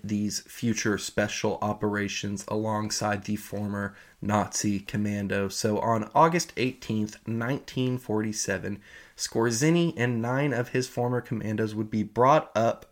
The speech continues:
before a military tribunal in Dachau.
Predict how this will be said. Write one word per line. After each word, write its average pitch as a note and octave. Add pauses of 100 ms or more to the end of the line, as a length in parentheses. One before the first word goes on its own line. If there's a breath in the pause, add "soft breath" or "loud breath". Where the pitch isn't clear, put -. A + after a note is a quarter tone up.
before A2
a A2
military D#3
tribunal A2+ (340 loud breath)
in A2 (100)
Dachau. G#2+